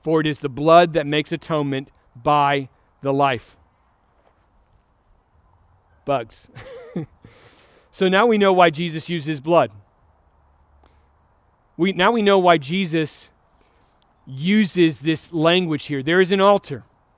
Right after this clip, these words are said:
There is a place where blood needs to be to pay for sin. There is a sacrifice that we need to be participants in for atonement and forgiveness. And the altar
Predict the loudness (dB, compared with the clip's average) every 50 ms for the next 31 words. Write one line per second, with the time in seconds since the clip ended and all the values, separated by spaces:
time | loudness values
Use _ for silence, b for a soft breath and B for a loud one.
0 | _ _ _ _ _ -2 0 0 0 0 -2 -4 -4 -4 0 2 2 2 2 0
1 | -4 -6 -4 -2 -2 -2 -2 -2 2 4 4 4 4 2 -4 -4 -4 -4 -4 -4
2 | -6 -10 -14 -8 -6 -6 -6 -6 -6 -4 -4 -2 -2 -4 -6 -10 -12 -12 -12 -14
3 | -14 -12 -8 -4 -2 -2 -2 -4 _ -4 -4 -4 -4 -6 -8 -6 -6 -6 -6 -8
4 | -10 b b b b -4 -4 -2 -2 -4 -6 -6 -6 -2 -2 0 0 -2 -4 -6
5 | -8 -6 -6 -6 -6 -6 -8 -12 b b b b b -2 -2 0 0 -2 -2 -4
6 | -4 -6 -6 -8 -10 -12 _ _ -10 -6 -6 -6 -6 -6 -10 -10 -6 -6 -8 -6
7 | -6 -8 -8 -8 -8 -10 -12 -20 b b b b b b -6 -4 -2 -2 -2 -4
8 | -6 -10 -10 b b b b b b b _ -4 -2 2 4 4 4 4 2 0
9 | -6 -16 _ _ _ _ _ -14 -14 -10 -4 -2 0 0 0 0 -2 -4 -6 -6
10 | -10 -8 -6 -6 -4 -4 -4 -4 -4 -4 -8 -8 -12 b b b b b -10 -6
11 | -4 -2 0 2 2 2 2 0 -2 -4 -4 -4 -4 -4 -6 -10